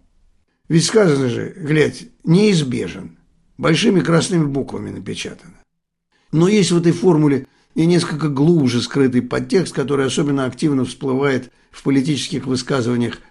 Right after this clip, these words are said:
последней четверти века. Этот подтекст — мания тотальной безопасности и уверенность, что можно жить,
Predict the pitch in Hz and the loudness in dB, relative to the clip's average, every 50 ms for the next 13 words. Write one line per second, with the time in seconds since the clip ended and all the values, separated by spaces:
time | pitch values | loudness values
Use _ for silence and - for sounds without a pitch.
0 | _ _ - 127 - - 143 139 127 120 123 120 120 - 131 113 104 117 113 110 | _ _ -4 -4 -2 -2 -2 -2 0 0 0 -2 -2 -4 -4 -4 -4 -6 -6 -6
1 | - - 123 110 104 95 85 82 - - 85 - _ _ _ _ _ _ _ _ | -4 -6 -6 -4 -6 -8 -10 -10 -14 -16 -18 -20 _ _ _ _ _ _ _ _
2 | _ _ _ _ _ - 156 143 160 160 165 - 170 147 123 - - 196 190 - | _ _ _ _ _ -4 -2 -2 -2 -4 -2 -2 -2 -2 -2 0 0 0 0 0
3 | - - - - - _ _ - 127 151 160 165 160 156 147 143 143 143 143 - | -2 -8 -10 -12 -18 _ _ -2 0 2 2 2 2 2 2 2 0 0 -4 -4
4 | - 143 131 131 - 160 147 135 131 127 127 127 127 127 127 131 131 117 107 123 | -4 -4 -4 -2 -4 -2 -2 0 0 0 0 0 0 -2 -2 -4 -6 -4 -4 -6
5 | 117 - - 135 123 110 - - 120 104 - - - - 131 - 139 127 123 123 | -6 -6 -6 -6 -6 -6 -6 -8 -10 -10 -12 -12 -12 -12 -10 -6 -4 -2 -2 -2
6 | 120 117 131 151 151 143 139 139 139 127 110 - - - 135 131 127 120 107 113 | -2 0 0 0 2 2 2 0 0 -2 -4 -4 -6 -6 -4 -2 -2 -2 -4 -4
7 | 113 92 90 117 156 165 165 - - | -6 -6 -2 0 0 0 0 -4 -10